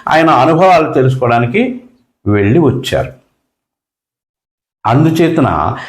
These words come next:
పిండం ఎందుకు పెట్టాలి? ఈ బుడగలాంటి శరీరం కదా, మధ్యలో పోయేది కదా,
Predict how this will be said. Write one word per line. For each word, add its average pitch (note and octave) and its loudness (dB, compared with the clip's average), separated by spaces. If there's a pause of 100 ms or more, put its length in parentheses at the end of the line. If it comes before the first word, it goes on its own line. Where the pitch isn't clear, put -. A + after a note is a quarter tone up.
(280)
పిండం G3 2
ఎందుకు E3+ 2
పెట్టాలి? D3 0 (440)
ఈ B2 0
బుడగలాంటి C3+ 2
శరీరం B2+ 0
కదా, G#2 0 (160)
మధ్యలో A#2 0
పోయేది B2 0
కదా, F2+ -2